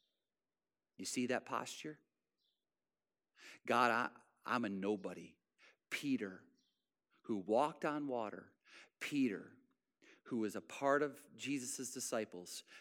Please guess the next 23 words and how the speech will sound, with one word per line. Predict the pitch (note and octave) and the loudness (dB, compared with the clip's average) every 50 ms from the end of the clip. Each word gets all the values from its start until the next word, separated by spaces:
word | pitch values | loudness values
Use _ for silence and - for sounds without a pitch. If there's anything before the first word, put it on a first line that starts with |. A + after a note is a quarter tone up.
| - _ - | -20 _ -10
Peter, | - - D3+ C#3+ C3+ A2+ G#2 F2+ F2+ G2 - - _ _ - - - | -6 -2 2 2 2 2 2 -4 -6 -10 -16 -20 _ _ -20 -20 -8
who | - B2+ G2 F#2+ | -6 -6 -6 0
God | - C3+ B2+ C3 C#3 C#3+ C3 B2 | 2 4 6 6 6 4 2 0
used | C3 C#3 C#3 C3+ C3+ A#2+ - | 2 4 6 6 4 4 0
in | A#2 G#2 | -2 -4
a | G2 | -6
powerful | - - - - - C#3+ C#3+ C#3+ C#3 - - D3+ C3 | -8 -10 -10 -2 2 4 4 4 4 2 -2 -2 0
way | B2 B2 A2 G#2 | 2 2 2 2
just | F#2+ - - C3 A2 - - | 0 0 -2 -2 -2 0 -2
a | A2 | -4
few | - - - - - - D3+ D#3 D#3+ D#3 D#3 D#3 D3+ - - - _ - | -4 -6 -12 -16 -10 -4 0 2 4 4 4 2 0 -4 -12 -16 _ 4
days | C#3+ B2+ B2+ A#2+ A#2+ A#2 - - - - - | 6 6 6 6 4 0 -4 -10 -14 -16 -4
prior | - C3 A#2 A#2 A2+ A2 | 0 2 4 4 2 2
to | - - G#2+ | -2 -6 -2
that, | - A2 G#2+ G#2+ A2+ - - - - - _ | 0 0 2 2 0 -2 -6 -14 -20 -12 _
walked | G#2 A2 A2+ A#2 D#2+ E2+ - - - - - | 2 4 6 6 6 4 0 -8 -10 -4 -2
in | A#2+ A2+ A2+ A#2 | 0 0 0 0
that | A2+ A2 A2+ - - - | 0 -2 -2 -4 -6 -6
room | A2+ G#2+ A2 G#2+ G#2+ G#2 G#2 G2+ - - - - - _ _ - F#2+ - | -4 -2 0 0 0 -2 -4 -6 -10 -18 -20 -20 -20 _ _ -20 0 4
by | C3 A#2 A#2 A#2 A#2 A#2 A#2 A2+ A2 - - | 6 8 8 8 8 6 4 2 -2 -6 -4
himself, | - A#2+ A2+ A2+ G#2+ G#2 G#2+ - - - - B2 A2 A2+ A2 G#2+ G#2+ - - - - - - _ - - - - _ | 0 2 2 2 0 -2 -4 -4 -4 0 2 4 4 4 4 2 -2 -6 -12 -14 -16 -16 -20 _ -20 -20 -20 -12 _
and | G2 G2+ G2 | -4 -2 -2
he | F#2+ | -2